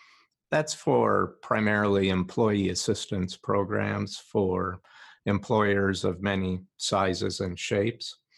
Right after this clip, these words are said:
And then the, the last area, which is bringing us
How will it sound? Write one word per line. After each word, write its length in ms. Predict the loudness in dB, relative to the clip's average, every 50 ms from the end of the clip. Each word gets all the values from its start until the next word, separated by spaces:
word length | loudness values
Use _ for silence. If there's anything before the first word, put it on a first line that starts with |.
| _ _ _ _ _ _ _ _ _ _ _ -10 -4
And 640 | -2 0 0 2 0 0 0 -2 -2 -2 -4 -6 -10 -8 -4
then 240 | -2 0 2 2 2
the, 320 | 2 2 0 0 -2 -4 -4 -2
the 80 | 0
last 420 | 2 2 2 2 0 -2 -2 0 2
area, 600 | 2 4 4 4 2 2 2 0 0 -2 -4 -6 -10 _ _ _ _ _ _ -2
which 280 | 0 0 0 0 2
is 240 | 0 0 0 0 -4
bringing 500 | -6 -2 0 0 2 2 2 2 2 2
us 280 | 2 0 -2 -2 -4